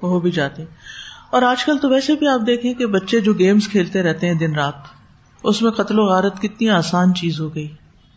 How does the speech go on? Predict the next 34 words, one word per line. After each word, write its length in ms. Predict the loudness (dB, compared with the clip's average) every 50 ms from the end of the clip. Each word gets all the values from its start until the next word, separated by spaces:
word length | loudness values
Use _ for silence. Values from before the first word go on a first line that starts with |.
| _ _ _ _ _ _ -4
اس 180 | -4 -4 -2 -2
کا 100 | -2 -2
خون 260 | 0 2 2 2 2
بہاؤ، 380 | 2 2 0 0 0 0 0
اس 120 | -2 -4 -4
کو 140 | -4 -4 -2
مارو، 420 | 0 0 0 0 0 0 -2 -2
ادھر 220 | -2 -2 -2 -4 -4 -8 -14 -20 -20 -20 -20 _ _ -2
گولیاں 320 | 2 2 4 4 4 2 2
برساؤ، 560 | 2 0 -2 -2 -2 0 2 2 2 0 -2 -6 -10 -16 -20 -20 -20 -20 -20 _ -4 0
خون 280 | 2 4 4 4 4 4
گر 120 | 2 2 2
رہا 280 | 2 0 2 2 2
ہے، 140 | 2 2 2
لوگ 320 | 4 4 4 4 4 4
گرے 220 | 2 2 4 2 0
پڑے 280 | 0 -2 -2 0 0
ہیں۔ 220 | 0 0 -2 -2 -4 -6 -10 -14 -20 -20 -20 -20 _ _ _ _ _ _ _ _ -2
معصوم 580 | 0 2 2 2 2 2 2 2 2 2 0
بچوں 360 | 0 0 -2 0 0 0 0 0
کے 140 | 0 -2
دل 220 | 0 0 0 0 0
سخت 380 | 0 0 -2 -2 -2 0 0
ہو 100 | 2 2
چکے 300 | 2 2 0 -2 -2 -2
ہیں 140 | -4 -4 -6 -8 -12 -20 -20 -20 -8 -4
یہ 100 | -2 0
گیمز 420 | 2 4 4 4 4 2 0 0
کے 100 | 0 0
اندر 200 | 0 2 2 0
خون 360 | 0 0 0 2 2 2 4 2
دیکھ 200 | 2 2 2 0
دیکھ 240 | 0 0 -2 -2
کے۔ 100 | -6 -10